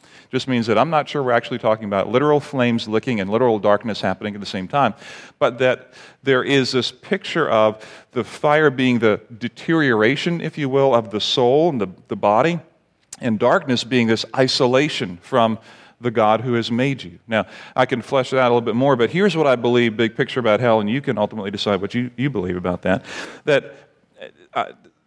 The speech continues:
ultimately, that ultimately, God gives us what we choose. It's the easiest way for me to put that.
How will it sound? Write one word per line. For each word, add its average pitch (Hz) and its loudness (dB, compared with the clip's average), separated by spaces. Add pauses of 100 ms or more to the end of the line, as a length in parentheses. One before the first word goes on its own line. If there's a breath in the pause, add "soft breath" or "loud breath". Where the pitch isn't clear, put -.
(200)
ultimately, 127 0 (380)
that 135 0
ultimately, 151 -2
God 143 0
gives 165 0
us 151 2
what 135 0
we 123 0
choose. 95 -4 (140)
It's - -18
the - -12
easiest 123 -2
way 117 4
for 104 -6
me 98 -2
to 90 -4
put - -8
that. - -16